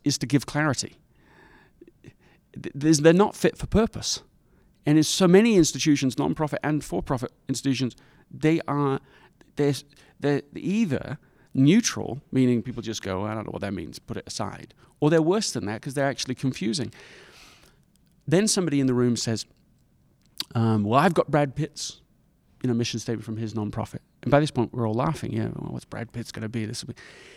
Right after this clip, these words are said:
and they said, uh, they, "Here, here it is," and they read it out. Um,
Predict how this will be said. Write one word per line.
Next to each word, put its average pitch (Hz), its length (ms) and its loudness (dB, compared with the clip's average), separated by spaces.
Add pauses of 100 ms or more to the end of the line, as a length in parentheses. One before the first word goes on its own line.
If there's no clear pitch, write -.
(220)
and 123 80 -4
they 107 80 0
said, 107 360 -2
uh, 107 260 0
they, 110 100 -2
"Here, 151 180 2
here 143 220 0
it 131 100 -2
is," 107 300 -4
and 123 80 -8
they 113 40 -2
read 113 140 -2
it - 100 -12
out. 107 180 -8 (1000)
Um, 110 300 -2